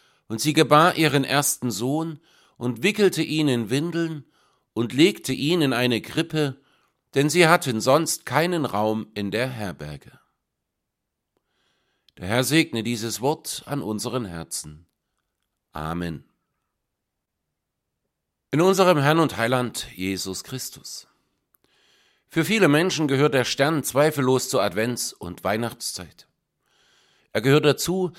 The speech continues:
wie der Adventskranz oder die Adventskalender. Er hängt in vielen Fenstern oder vor Häusern. Auch hier in unserem Kirchsaal hängt einer.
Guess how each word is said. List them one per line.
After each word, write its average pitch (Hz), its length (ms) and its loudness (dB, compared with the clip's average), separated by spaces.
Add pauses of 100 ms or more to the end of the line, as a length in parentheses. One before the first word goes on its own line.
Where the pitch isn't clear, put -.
(260)
wie 131 100 -2
der 165 140 6
Adventskranz 156 800 2
oder 120 600 0
die 101 140 -4
Adventskalender. 110 880 -6 (920)
Er 113 100 -4
hängt 165 180 -4
in 120 100 -6
vielen 113 320 -4
Fenstern 139 540 0
oder 107 180 -4
vor 120 180 0
Häusern. 147 440 2 (500)
Auch 139 220 0
hier 175 320 4
in 110 180 -4
unserem 113 420 -4
Kirchsaal 151 480 2
hängt 139 220 0
einer. 131 380 -2